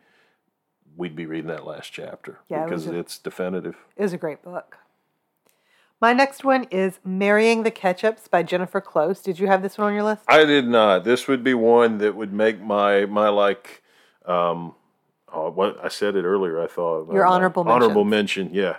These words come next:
Speaker 1: It, it entirely could have been there, and there were a handful of them, and that was one that was bouncing around, but it's, it's, like, twelve
Speaker 2: I mean,
Speaker 1: on my
Speaker 2: like,
Speaker 1: list.
Speaker 2: I can see why some people wouldn't like it. It is literary fiction. The description of it makes it sound very plot-driven, but it's not. It's literary fiction, so it's slow.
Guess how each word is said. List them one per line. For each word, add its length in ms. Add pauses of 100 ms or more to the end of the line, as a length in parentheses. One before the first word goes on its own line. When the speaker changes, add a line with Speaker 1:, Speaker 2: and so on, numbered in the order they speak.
Speaker 1:
It, 240
it 140
entirely 540
could 240
have 120
been 200
there, 400 (420)
and 240
there 100
were 120
a 40
handful 540
of 80
them, 140
and 100
that 160
was 140
one 140
that 60
was 100
bouncing 380
around, 320
but 160
it's, 300
it's, 180
like, 320
twelve 520 (100)
Speaker 2:
I 60
mean, 140
Speaker 1:
on 80
my 40
Speaker 2:
like, 100
Speaker 1:
list. 220
Speaker 2:
I 80
can 260
see 280
why 160
some 200
people 280
wouldn't 340
like 240
it. 140
It 100
is 180
literary 420
fiction. 440
The 80
description 580
of 140
it 100
makes 220
it 120
sound 260
very 160
plot-driven, 500
but 140
it's 160
not. 280
It's 200
literary 340
fiction, 420
so 120
it's 100
slow. 580